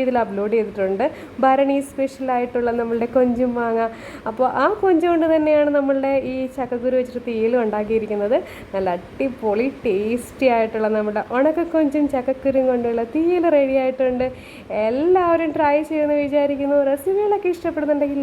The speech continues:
ലൈക്ക് ചെയ്യാനും ഷെയർ ചെയ്യാനും മറക്കരുത്. ഇതുവരെ ചാനൽ സബ്സ്ക്രൈബ് ചെയ്യാതെയാണ് കാണുന്നതെങ്കിൽ ഒന്ന് സബ്സ്ക്രൈബ് ചെയ്തേക്കണേ. അതിനോടൊപ്പം തന്നെ ആ ബെൽ ഐക്കണും കൂടി ഒന്ന് പ്രസ് ചെയ്തേക്കണേ. എങ്കിൽ മാത്രമേ ഞാനിടുന്ന വീഡിയോസിൻ്റെ നോട്ടിഫിക്കേഷൻ നിങ്ങൾക്ക്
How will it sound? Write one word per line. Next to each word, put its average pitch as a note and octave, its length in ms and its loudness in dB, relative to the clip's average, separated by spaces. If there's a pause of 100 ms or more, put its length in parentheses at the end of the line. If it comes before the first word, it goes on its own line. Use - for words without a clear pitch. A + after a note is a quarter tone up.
ലൈക്ക് A3+ 180 -2
ചെയ്യാനും B3 320 0
ഷെയർ A3 200 -4
ചെയ്യാനും A3 300 0
മറക്കരുത്. A3+ 460 -2 (600)
ഇതുവരെ G4 500 4 (100)
ചാനൽ C4+ 280 2 (120)
സബ്സ്ക്രൈബ് A3+ 540 -4
ചെയ്യാതെയാണ് A3 600 -2
കാണുന്നതെങ്കിൽ A#3 540 2 (240)
ഒന്ന് F4 500 4
സബ്സ്ക്രൈബ് A#3+ 460 -2
ചെയ്തേക്കണേ. A3+ 440 -2 (580)
അതിനോടൊപ്പം B3 580 2
തന്നെ B3 180 0
ആ A#3+ 100 -2
ബെൽ A#3+ 240 0
ഐക്കണും A#3+ 260 2
കൂടി A#3+ 160 0
ഒന്ന് A#3+ 140 -2
പ്രസ് B3 220 -2
ചെയ്തേക്കണേ. A#3 420 0 (460)
എങ്കിൽ G4+ 240 6 (100)
മാത്രമേ A#3 500 0
ഞാനിടുന്ന B3 480 0
വീഡിയോസിൻ്റെ A3 540 -2
നോട്ടിഫിക്കേഷൻ A3 720 -4
നിങ്ങൾക്ക് F4 260 2